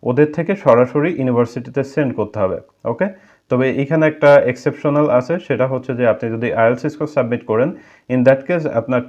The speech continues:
টেস্ট সেন্টার থেকে আসলে আলাদা করে কোনো, আহ, স্কোর পাঠানো লাগবে না। কিন্তু আপনি যদি পিটি, কেমব্রিজ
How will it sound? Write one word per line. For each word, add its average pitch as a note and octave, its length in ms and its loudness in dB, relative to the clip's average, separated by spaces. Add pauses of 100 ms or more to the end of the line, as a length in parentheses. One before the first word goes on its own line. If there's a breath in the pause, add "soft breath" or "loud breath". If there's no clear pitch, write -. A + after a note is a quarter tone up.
টেস্ট C#3 400 0
সেন্টার D3+ 380 -2
থেকে D3+ 200 0
আসলে A#2+ 340 2
আলাদা A2+ 320 0
করে A#2+ 200 -2
কোনো, A2+ 440 -2 (440 soft breath)
আহ, G#2+ 460 6 (400)
স্কোর D3 340 2
পাঠানো C3+ 340 4
লাগবে G#2 260 2
না। G2+ 100 -2
কিন্তু A#2 220 -2
আপনি A#2 200 -2
যদি A#2 180 -4
পিটি, B2 640 -2
কেমব্রিজ A#2+ 520 -2